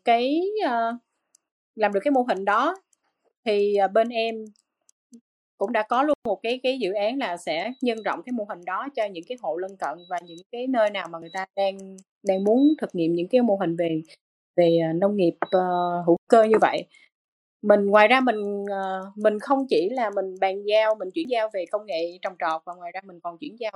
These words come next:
về cả cây giống, con giống, hạt giống. Và thậm chí là có một cái người kỹ sư theo suốt cộng đồng trong cái quá trình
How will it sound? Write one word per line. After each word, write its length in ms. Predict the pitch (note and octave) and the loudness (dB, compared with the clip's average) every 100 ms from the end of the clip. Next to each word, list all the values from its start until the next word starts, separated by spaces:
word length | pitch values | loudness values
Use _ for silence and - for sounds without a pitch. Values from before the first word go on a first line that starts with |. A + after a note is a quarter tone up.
| G3 | -10
về 60 | F3 - | -16 -16
cả 240 | D#3 F3 - _ _ | -16 -16 -18 _ _
cây 120 | G#3+ | -6
giống, 280 | G#3 G#3 C4 | 0 2 2
con 160 | C#4+ G#3 | 0 2
giống, 240 | G#3 A3 F4 | 4 4 2
hạt 120 | - F3 | -2 -2
giống. 240 | G#3 A3 F4+ _ _ _ _ _ _ | 2 2 0 _ _ _ _ _ _
Và 140 | G3 F#3 | 0 0
thậm 160 | F#3 G3 | -2 4
chí 220 | A#3 C#4 | 4 6
là 320 | D4+ G3 E3+ - | 4 2 0 -2
có 260 | A#3 A#3+ E4+ F#4 | 0 2 0 -2
một 100 | - | -4
cái 100 | C4+ | -4
người 120 | G#3+ | -4
kỹ 120 | F#3 G3+ | -4 -6
sư 200 | C4 A3+ A3 | -4 -4 -4
theo 220 | B3+ A3+ G#3+ | -2 -2 -2
suốt 280 | - D#4+ - | -2 -2 -2
cộng 180 | D3 F#3 | -4 -2
đồng 260 | F#3 F3 | -4 -4
trong 200 | F#3+ G#3+ | -6 -4
cái 120 | A#3 A#3+ | -4 -4
quá 100 | B3+ | -4
trình 180 | B3 | -4